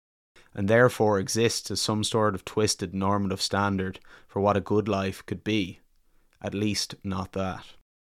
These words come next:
In our secular and multicultural world, without any ethical tradition, perhaps the true crime phenomenon is an attempt to shine a light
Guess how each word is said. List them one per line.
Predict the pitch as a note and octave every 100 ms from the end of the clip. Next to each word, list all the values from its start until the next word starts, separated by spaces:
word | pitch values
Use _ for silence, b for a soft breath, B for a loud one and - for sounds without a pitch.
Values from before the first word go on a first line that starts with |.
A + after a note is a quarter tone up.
| _ _ -
In |
our | A#2
secular | A2 C#3 C#3+ D#3 C3
and | G2 G2+ G2+
multicultural | G#2+ - G2+ - G2 - G2 F#2+
world, | F#2 G2+ G2 F#2+ - B B B
without | G#2+ A2+ A2
any | - A#2+ A#2
ethical | - G#2+ G2 G#2+ - F#2 F2 _
tradition, | - F#2+ G#2 G#2+ F#2+ F#2+ b b b _
perhaps | G#2+ A#2+ B2 -
the | A2
true | - A#2+ G#2
crime | - A2 G#2+ G2
phenomenon | - G2 G#2 G#2 G2 G2 -
is | F#2+
an | G2+
attempt | G2 F#2 - A2+ G#2+
to | -
shine | - G#2 G2+
a | F#2+
light | F#2+ G2+ G2 -